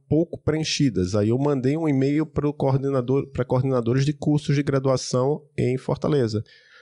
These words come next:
A única pessoa que me respondeu mesmo foi o coordenador do curso de Engenharia da Computação do Instituto Federal do Ceará. E tinha pelo menos dois alunos do Instituto Federal do Ceará lá.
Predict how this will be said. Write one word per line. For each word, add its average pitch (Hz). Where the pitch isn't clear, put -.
A -
única 208
pessoa 143
que 135
me 127
respondeu 120
mesmo 139
foi 131
o 139
coordenador 120
do 135
curso 131
de 117
Engenharia 123
da 120
Computação 113
do 131
Instituto -
Federal 143
do 139
Ceará. 139
E 147
tinha 190
pelo 233
menos 175
dois 160
alunos 139
do 135
Instituto -
Federal 117
do -
Ceará 113
lá. 107